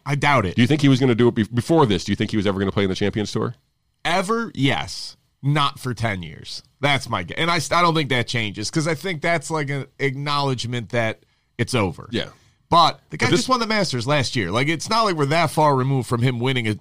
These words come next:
Speaker 1: a major championship. Um, he's still got plenty of skill, plenty of game. I don't know what the effect of this is going to be, because now you're talking about a bad back and two bad legs.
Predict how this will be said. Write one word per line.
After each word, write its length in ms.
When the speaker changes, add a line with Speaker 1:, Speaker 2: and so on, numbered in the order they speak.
Speaker 1:
a 80
major 420
championship. 800
Um, 360
he's 260
still 180
got 380
plenty 420
of 100
skill, 360
plenty 280
of 80
game. 280
I 220
don't 120
know 100
what 140
the 120
effect 320
of 120
this 220
is 120
going 240
to 60
be, 200
because 380
now 140
you're 180
talking 360
about 200
a 40
bad 320
back 280
and 100
two 160
bad 260
legs. 520